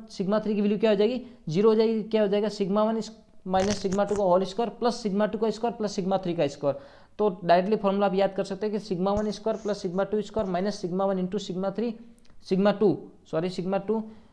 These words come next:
less than एफ़ वाई का स्क्वायर। अब बात करते हैं कि प्योर शेयर कंडीशन में वैलिड होगी या नहीं होगी। और प्योर शेयर में आपको बताया कि मेजर प्रिंसिपल स्ट्रेस की वैल्यू क्या हो जाती है, टू हो जाती है, और मि-,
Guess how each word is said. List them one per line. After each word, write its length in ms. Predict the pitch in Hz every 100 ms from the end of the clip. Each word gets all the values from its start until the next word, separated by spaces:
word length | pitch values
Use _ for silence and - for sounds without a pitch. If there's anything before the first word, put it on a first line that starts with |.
| - _ -
less 240 | 160 185
than 160 | 214 214
एफ़ 200 | - -
वाई 100 | 175
का 180 | 170 165
स्क्वायर। 320 | 170 - 139 127 - _ _ _
अब 100 | 208
बात 260 | 196 226 226
करते 160 | 220 226
हैं 80 |
कि 80 | 233 226
प्योर 200 | 208 220
शेयर 240 | 226 226 214
कंडीशन 340 | 214 214 220
में 80 | 214
वैलिड 260 | 175 175 185
होगी 240 | 170 185
या 120 | 202 190
नहीं 220 | 175 156
होगी। 200 | 135 139 - - -
और 60 | 185
प्योर 280 | - 196 214
शेयर 200 | 220 214
में 80 | 208
आपको 160 | 208
बताया 240 | 190 196 214
कि 140 | 214
मेजर 280 | 202 185 208
प्रिंसिपल 360 | 208 202 208 208
स्ट्रेस 240 | 208 208
की 80 | 214
वैल्यू 180 | 196 196
क्या 100 | 208
हो 60 | 196
जाती 180 | 202
है, 60 | 190
टू 100 | 196
हो 100 | 214
जाती 300 | 208 214 220
है, 80 | 220
और 180 | 165 180
मि-, 220 | 170